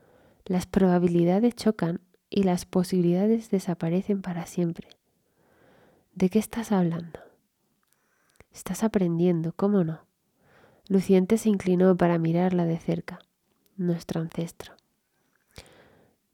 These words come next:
"¿Yo?". Connie soltó una carcajada. "Honorable ancestro". "Claro, rézale a mi fantasma.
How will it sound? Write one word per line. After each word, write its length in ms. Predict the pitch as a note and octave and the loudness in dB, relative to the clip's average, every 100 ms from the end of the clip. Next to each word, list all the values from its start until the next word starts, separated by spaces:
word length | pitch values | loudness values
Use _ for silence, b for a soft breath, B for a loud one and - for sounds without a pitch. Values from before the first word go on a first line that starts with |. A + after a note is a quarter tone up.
| _ - | _ -2
"¿Yo?". 300 | G3 A3+ D4+ _ _ _ - - | 4 4 4 _ _ _ -20 -2
Connie 340 | G3+ F#3+ A3 | 2 4 2
soltó 520 | - F#3 F3 F3+ F3 | 4 2 4 4 6
una 200 | F3 E3+ | 6 2
carcajada. 680 | E3 E3 - D#3+ E3 D#3 D#3+ - _ _ _ _ _ | 0 -4 -4 -6 -6 -6 -8 -16 _ _ _ _ _
"Honorable 520 | F#3+ F3+ E3+ G#3+ A#3+ | 0 2 2 2 4
ancestro". 600 | G#3+ F3+ B3+ C#4 - F3 - _ _ b b b b b b b - | 4 4 0 0 -4 -6 -6 _ _ b b b b b b b -10
"Claro, 440 | - F#3+ E3 E3 _ _ _ _ - | 0 2 2 -4 _ _ _ _ 2
rézale 520 | A3 A3 A3 G3 G3 | 6 6 6 4 4
a 60 | F#3 | 4
mi 200 | F3 F3 | 2 0
fantasma. 720 | F3 D#3+ - E3 - F3 - | -4 -8 -6 -10 -8 -12 -12